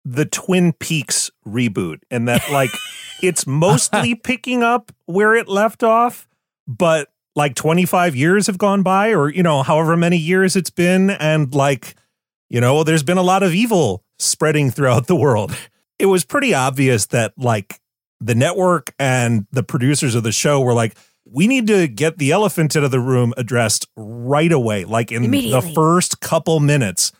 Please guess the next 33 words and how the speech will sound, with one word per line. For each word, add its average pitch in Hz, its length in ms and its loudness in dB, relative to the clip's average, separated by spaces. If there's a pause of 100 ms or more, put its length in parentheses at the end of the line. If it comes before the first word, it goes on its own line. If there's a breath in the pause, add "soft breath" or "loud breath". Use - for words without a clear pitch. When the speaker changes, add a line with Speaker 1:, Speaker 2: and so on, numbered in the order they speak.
Speaker 1:
so 139 220 0
Speaker 2:
Mm-hmm. 127 80 4
Speaker 1:
that 131 240 2
the 123 80 -4
people 190 560 2
who 139 200 0
tune 202 340 2
in 131 420 0
to - 100 -6
see 156 200 0
what 143 200 0
Law 139 220 2
and 160 80 2
Order's 180 240 0
been 135 120 -2
up 131 120 0
to 135 120 0
all 120 120 2
this 117 160 -2
time 113 340 -4 (300 soft breath)
aren't 147 240 -2
like, 127 240 0
'How 190 240 -2
can 190 180 0
they 170 140 2
just 139 320 -2
do 151 180 2
a 139 60 2
regular 127 580 0
Law 117 240 0
and 127 100 2
Order 120 280 0
episode?'" 85 580 -10